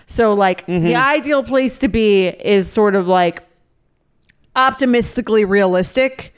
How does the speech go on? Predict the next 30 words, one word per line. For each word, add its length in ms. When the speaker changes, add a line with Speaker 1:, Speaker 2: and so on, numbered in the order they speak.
Speaker 1:
But 120
to 120
me, 280
reading 340
all 160
these 200
texts, 680
it's 220
very 280
clear 440
that 160
he 340
is 260
kinda 300
looking 320
to 120
hook 200
up, 420
if 200
that 280
even, 600
and 340
is 200
not 260
really 240
focusing 640
on 420
dating 320
this 140
person. 420